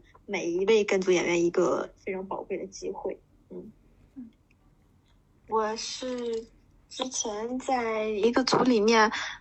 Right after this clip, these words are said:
Speaker 2: 嗯，那个组的执行导演，呃，他就是很，就是会关怀到每一个，就是尤其是跟组的女孩们，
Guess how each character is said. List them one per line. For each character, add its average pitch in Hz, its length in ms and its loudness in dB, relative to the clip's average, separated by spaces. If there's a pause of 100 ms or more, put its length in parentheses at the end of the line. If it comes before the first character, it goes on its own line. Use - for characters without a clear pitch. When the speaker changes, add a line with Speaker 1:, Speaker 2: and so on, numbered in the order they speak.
(180)
Speaker 2:
嗯， 208 540 4
那 254 120 6
个 262 120 4
组 - 320 4
的 180 240 4
执 - 400 6
行 226 540 6 (360)
导 220 260 6
演， 240 400 2 (1800)
呃， 226 380 4
他 277 320 2
就 302 200 2
是 285 220 6
很， 226 500 0 (300)
就 349 100 8
是 330 180 8 (120)
会 311 200 2
关 320 380 8
怀 214 240 6
到 262 260 8
每 226 220 2
一 226 200 4
个， 262 360 4 (380)
就 277 120 -2
是 233 540 0 (400)
尤 262 180 4
其 254 300 4
是 269 400 4 (160)
跟 294 220 8
组 220 200 0
的 220 200 2
女 233 200 4
孩 - 380 6
们， 214 240 2